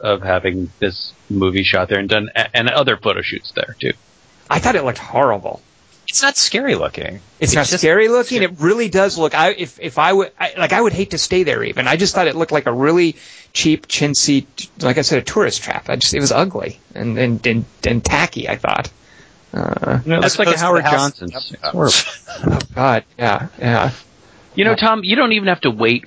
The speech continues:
Speaker 1: for the, the credits that you're talking about in House of the Devil.
Speaker 2: Mm-hmm.
Speaker 1: Uh, yeah, but you, you mentioned this a while ago, that, that opening shot over her shoulder and that push into her.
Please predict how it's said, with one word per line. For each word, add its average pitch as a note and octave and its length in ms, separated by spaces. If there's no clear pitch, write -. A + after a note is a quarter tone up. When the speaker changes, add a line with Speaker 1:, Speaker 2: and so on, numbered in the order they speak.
Speaker 1:
for A#2 280
the, G#2 460
the C#3 140
credits G3+ 580
that B2+ 220
you're B2 140
talking C3 320
about G#2 400
in G2+ 220
House G#2 240
of F#2 60
the F#2+ 80
Devil. F#2 400
Speaker 2:
Mm-hmm. D3 180
Speaker 1:
Uh, - 240
yeah, C3+ 180
but D3 200
you, G3+ 280
you G#3 200
mentioned C3+ 580
this G2+ 360
a A2 80
while G#2+ 300
ago, F#2+ 220
that, G#2 240
that A2+ 160
opening C3+ 360
shot A2 400
over A2 220
her G#2+ 140
shoulder F#2+ 600
and G#2 140
that F2+ 160
push - 280
into G2 280
her. F2+ 340